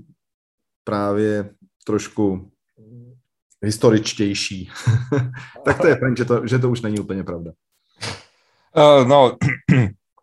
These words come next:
Speaker 2: neviem, ako je to teraz na terajších školách, ale skôr si myslím, že to preberajú všetko nejaké externé, hm, združenia, alebo tak, ktoré sa možno snažia do tých škôl dostať a tie, tie deti alebo študentov to nejakým spôsobom vzdelávať, ale prehľad v tom nemám a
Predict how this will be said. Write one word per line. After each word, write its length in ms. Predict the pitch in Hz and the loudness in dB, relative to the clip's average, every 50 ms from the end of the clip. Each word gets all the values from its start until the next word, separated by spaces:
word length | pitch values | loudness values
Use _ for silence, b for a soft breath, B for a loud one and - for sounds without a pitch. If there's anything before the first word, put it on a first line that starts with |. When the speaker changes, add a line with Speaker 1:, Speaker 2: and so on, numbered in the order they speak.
| _ _ _ - - | _ _ _ -14 -4
Speaker 2:
neviem, 260 | 95 123 123 107 98 101 | 2 4 4 4 4 4
ako 180 | 98 95 113 | 2 2 0
je 60 | 98 | 0
to 120 | 82 98 87 | 0 -2 -4
teraz 280 | 113 101 98 95 90 | -2 0 0 0 0
na 80 | 95 90 | 0 -2
terajších 400 | 92 113 101 101 98 117 104 - | 0 0 -2 -4 -4 -6 -10 -10
školách, 260 | - 107 104 101 101 95 | -4 -2 0 2 2 2
ale 80 | 90 92 | 0 0
skôr 240 | - - 107 101 101 | -2 -4 -4 -4 -4
si 200 | 98 - - 98 | -4 -6 -8 -8
myslím, 220 | 95 - - 95 | -6 -6 -6 -6
že 140 | 95 101 98 | -6 -6 -6
to 80 | 107 98 | -8 -4
preberajú 400 | 101 98 92 92 98 98 95 92 | -2 -2 0 2 2 2 2 0
všetko 320 | 90 - - - _ - | -2 -4 -8 -10 _ -6
nejaké 380 | 98 98 92 - - 101 92 - | -4 -4 -2 -2 -2 -4 -4 -4
externé, 720 | - - - - - 104 95 87 92 95 92 90 90 92 - _ _ _ _ _ _ _ _ _ _ _ _ _ _ - | -6 -8 -8 -4 -2 -2 -2 0 0 -2 0 0 -2 -4 -8 _ _ _ _ _ _ _ _ _ _ _ _ _ _ -16
hm, 340 | 76 73 71 71 73 76 73 _ _ _ _ _ _ _ _ _ _ _ | -16 -14 -14 -14 -16 -16 -18 _ _ _ _ _ _ _ _ _ _ _
združenia, 720 | 87 85 85 - 87 85 90 101 117 113 120 120 117 113 | -14 -10 -6 -4 -4 -2 0 0 0 0 0 0 0 2
alebo 280 | 107 92 90 87 87 87 | 2 2 0 0 -2 -4
tak, 200 | - 95 92 - | -4 -6 -6 -6
ktoré 160 | 98 90 90 | -6 -6 -6
sa 120 | - 95 87 | -4 -4 -4
možno 240 | 85 87 90 90 | -4 -4 -4 -6
snažia 320 | 87 - 87 87 85 92 87 | -6 -6 -6 -4 -4 -2 -2
do 120 | 82 78 | -4 -4
tých 200 | 80 85 - - | -8 -12 -16 -12
škôl 200 | - 92 90 85 | -8 -6 -6 -4
dostať 520 | 76 80 82 - - - 98 98 98 95 - _ _ _ _ _ _ _ _ _ _ _ _ _ _ _ | -4 -4 -6 -6 -4 -2 -2 -2 -2 -6 -12 _ _ _ _ _ _ _ _ _ _ _ _ _ _ _
a 80 | - | -14
tie, 200 | 92 - 104 92 | -8 -4 -4 -4
tie 200 | 87 - - 95 | -4 -2 -4 -4
deti 560 | 87 90 95 95 - 107 104 101 101 101 - _ _ _ _ | -2 -2 -2 -2 -2 -2 -2 -2 -2 -4 -10 _ _ _ _
alebo 240 | - 90 90 87 90 | -6 -4 -4 -4 -4
študentov 560 | - - - 107 101 98 95 90 98 92 90 | -6 -4 -4 -2 -2 0 -2 -2 -4 -4 -4
to 80 | 104 95 | -4 -2
nejakým 240 | 95 92 92 - 98 | -2 -2 -4 -4 -8
spôsobom 480 | 92 - - 90 - 98 95 92 90 | -8 -8 -10 -10 -8 -6 -4 -4 -4
vzdelávať, 480 | 85 82 87 78 80 80 80 76 71 71 | -4 -4 -4 -4 -2 -2 -4 -4 -4 -6
ale 180 | 73 76 78 78 - - - - - | -6 -6 -6 -8 -10 -12 -18 -16 -8
prehľad 320 | - 90 90 90 92 85 - | -6 -6 -4 -4 -6 -8 -8
v 80 | - | -10
tom 80 | - 80 | -10 -10
nemám 380 | 78 76 82 85 85 80 80 80 | -8 -8 -8 -6 -6 -6 -6 -6
a 100 | 73 | -8